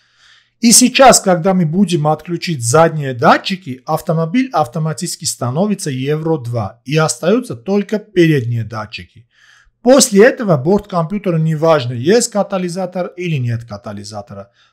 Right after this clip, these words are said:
так как никто не будет измерить после катализатора и не важно, что там происходит. И конкретно на этом автомобиле уже сняли катализаторы. Сейчас мы отключим задние датчики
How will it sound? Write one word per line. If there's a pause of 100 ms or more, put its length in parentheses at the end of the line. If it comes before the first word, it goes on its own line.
(120)
так
как
никто
не
будет
измерить
после
катализатора
и
не
важно,
что
там
происходит. (500)
И
конкретно
на
этом
автомобиле
уже
сняли
катализаторы. (300)
Сейчас
мы
отключим (720)
задние
датчики